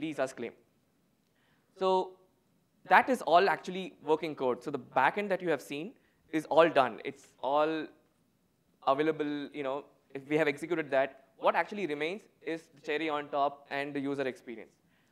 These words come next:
I still want to show you what the experience will look like if you had to go ahead and, you know, create, and if you had to go ahead and create the vocabularies and policies for this scenario. So let's start with vocabularies, right? So vocabularies,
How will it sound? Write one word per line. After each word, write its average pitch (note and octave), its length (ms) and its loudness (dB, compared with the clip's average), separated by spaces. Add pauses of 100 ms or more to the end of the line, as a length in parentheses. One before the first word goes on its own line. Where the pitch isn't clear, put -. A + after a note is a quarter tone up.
I - 80 -2
still B3 260 -2
want G3 120 0
to G#3 60 0
show E3+ 200 -4
you G3 160 -4
what D#3 320 0
the E3+ 80 -2
experience E3 500 -8
will D3 220 -2
look C3+ 160 -6
like F#3 260 -6 (300)
if E3+ 120 -10
you G3 80 -2
had F3+ 140 -2
to F3+ 60 -4
go D#3 240 2
ahead D#3+ 260 2
and, C#3+ 180 -4 (480)
you D#3 120 -8
know, D3 160 -6 (200)
create, D3+ 460 -6
and D3 180 -12
if D3+ 80 -14
you E3 60 -6
had F3 120 -2
to F3+ 60 -8
go D#3 140 -2
ahead D#3+ 100 -4
and D#3 140 -10
create D3 380 -4
the C#3+ 80 -4
vocabularies C3+ 640 -4
and B2+ 160 -12
policies B2+ 580 -6 (300)
for C3+ 160 -6
this B2+ 120 -10
scenario. A2 420 -14 (600)
So D#3+ 300 0 (400)
let's F#3+ 140 -4
start F#3+ 220 2
with F3 120 -8
vocabularies, C3 720 -4
right? C#3 200 -6 (460)
So F3+ 440 2 (220)
vocabularies, G#3 680 -4